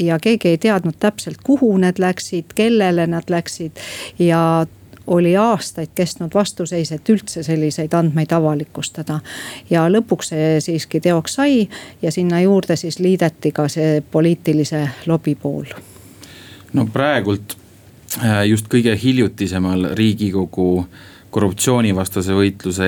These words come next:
Speaker 2: erikomisjoni istungil räägiti taas sellest teemast, et miks see teema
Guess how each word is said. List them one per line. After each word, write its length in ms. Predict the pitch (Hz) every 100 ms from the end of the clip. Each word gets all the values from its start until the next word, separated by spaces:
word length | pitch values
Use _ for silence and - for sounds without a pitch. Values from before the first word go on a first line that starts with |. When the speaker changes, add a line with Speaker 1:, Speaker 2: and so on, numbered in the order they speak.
| 104
Speaker 2:
erikomisjoni 880 | 95 95 92 - - 90 90 90 87 - - - -
istungil 540 | 117 123 113 95 87 87
räägiti 400 | 107 101 92 87
taas 280 | 101 92 -
sellest 300 | 92 87 -
teemast, 460 | 95 87 82 76
et 60 | -
miks 260 | 117 120
see 80 | 92
teema 320 | 98 95 90